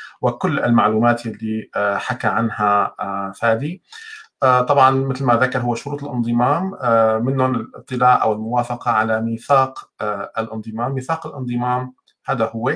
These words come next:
راح تلاقوا إنه هو، آه، عفوًا هون بيحط الشخص المعلومات كلياته. آه، لا، عفوًا، ميثاق الانضمام هذا هو، وثيقة الانضمام، آه، فيها تقريبًا اثناشر بند،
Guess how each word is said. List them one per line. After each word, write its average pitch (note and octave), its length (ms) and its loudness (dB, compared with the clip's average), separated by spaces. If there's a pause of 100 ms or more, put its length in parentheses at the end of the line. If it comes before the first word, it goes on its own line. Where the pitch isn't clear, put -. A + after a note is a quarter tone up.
(1700)
راح - 220 0
تلاقوا C3 440 -2
إنه A#2 120 2
هو، A#2+ 240 0 (320)
آه، G2+ 560 -4 (300)
عفوًا - 480 -12
هون C3 280 -2 (500)
بيحط - 360 -4
الشخص A2+ 540 -2
المعلومات A2+ 520 0
كلياته. A#2+ 880 0
آه، G#2 100 -2
لا، G#2 200 -4
عفوًا، G2+ 260 -10
ميثاق G#2 360 -8
الانضمام B2 440 -6
هذا - 240 -18
هو، - 280 -10 (640)
وثيقة B2 360 -4
الانضمام، A2+ 720 -4 (1900)
آه، G#2 920 2
فيها B2 320 -4
تقريبًا B2 340 0
اثناشر A#2 760 4
بند، F3+ 380 2